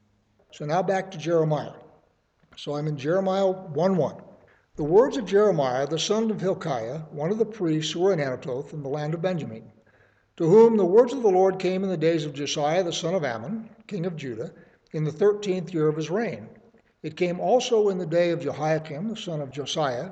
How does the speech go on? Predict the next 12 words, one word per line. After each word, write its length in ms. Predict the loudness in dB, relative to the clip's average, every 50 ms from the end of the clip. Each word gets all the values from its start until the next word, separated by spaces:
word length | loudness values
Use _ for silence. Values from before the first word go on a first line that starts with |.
| -12
king 200 | -12 -10 -8 -6
of 80 | -8 -8
Judah, 340 | -8 -12 -12 -10 -12 -12 -14 -16 -20 -20 _ _ _ _ _ -12
until 240 | -6 -2 0 0
the 140 | 0 0 -2
end 160 | -2 -2 -2
of 120 | -4 -2 -2
the 60 | -2
eleventh 440 | -2 0 0 0 0 -2 -4 -6 -6 -8
year 240 | -4 -2 0 0 0
of 160 | -2 -6 -4
Zedekiah, 640 | -4 -4 -4 -4 -6 -6 -6 -6 -6 -6 -8 -10